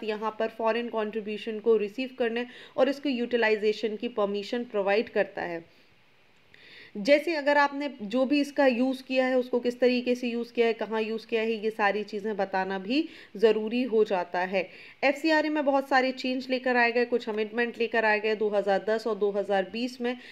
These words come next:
जिसके हिसाब से जो रिपोर्ट में, रिपोर्टिंग मैकेनिज्म है उसको स्ट्रॉन्ग किया गया। साथ ही क्या परमिसिबल एक्टिविटी है फॉरेन फंड की वो बताई गई, किस तरीके से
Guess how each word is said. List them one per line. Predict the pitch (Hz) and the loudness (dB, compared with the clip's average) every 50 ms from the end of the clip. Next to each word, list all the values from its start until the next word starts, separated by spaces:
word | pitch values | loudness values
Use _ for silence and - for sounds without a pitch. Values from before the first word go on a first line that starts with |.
| - - - | -20 -10 -2
जिसके | 226 294 294 294 - 311 | -2 -2 -2 0 0 0
हिसाब | 311 311 294 294 302 277 269 269 | 0 0 0 2 2 2 2 2
से | 269 - 285 262 | 0 -2 -2 -2
जो | 277 277 269 | 0 0 2
रिपोर्ट | 220 240 240 - 262 262 262 262 - | 2 2 2 2 2 2 2 0 -4
में, | 254 247 - - | -6 -4 -2 0
रिपोर्टिंग | 214 240 240 254 247 254 254 262 254 247 | 0 2 4 6 4 4 4 0 -2 -2
मैकेनिज्म | 240 233 247 233 233 233 233 220 233 233 233 | -2 0 0 0 0 0 0 -2 -2 -4 -4
है | 233 | -4
उसको | 233 226 220 - - 202 | -4 -4 -4 -2 -2 -2
स्ट्रॉन्ग | 202 - - - 233 233 247 240 | -2 -2 -2 -2 0 0 0 -2
किया | 226 - 247 233 233 | -2 0 2 2 2
गया। | 226 214 226 226 233 226 - - - - - - - | 2 2 2 0 0 -2 -6 -18 -20 -20 -6 2 6
साथ | 285 269 269 | 6 6 6
ही | 269 311 302 | 6 2 -2
क्या | 294 - 294 285 285 | 0 2 4 4 4
परमिसिबल | 285 285 285 262 262 269 269 269 294 262 247 254 247 | 6 4 2 2 2 0 -4 -2 0 0 2 4 4
एक्टिविटी | 226 226 226 - 254 247 220 247 247 - 254 254 247 | 4 2 2 0 -4 -2 -2 -2 -4 -4 -4 -4 -2
है | 240 254 254 | -2 -4 -4
फॉरेन | 247 254 233 226 233 233 233 | -2 0 2 2 2 0 -4
फंड | 226 - 254 233 233 233 233 | -6 -4 -4 -2 -2 -4 -8
की | - - 226 | -8 -8 -4
वो | 202 202 240 254 | 2 4 4 4
बताई | 240 247 247 247 247 233 233 | 4 2 2 2 4 4 4
गई, | 226 202 233 240 240 247 - - - - - - | 2 2 0 0 0 -2 -8 -18 -20 -14 -4 2
किस | 302 320 330 330 - | 2 2 2 2 2
तरीके | - 294 277 277 269 254 - 254 254 | 2 2 2 2 -4 -2 -2 -2 -2
से | 247 - 226 185 - | -2 -2 -2 -4 -4